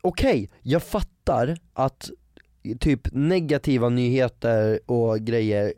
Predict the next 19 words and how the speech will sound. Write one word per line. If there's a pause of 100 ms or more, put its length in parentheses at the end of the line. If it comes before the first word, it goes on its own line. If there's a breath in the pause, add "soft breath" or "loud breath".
ger
fler
klick
och
det
ger
mer
pengar
till
medievärlden. (480 soft breath)
Och
det
är
väl
sånt
man
kanske
måste
rapportera.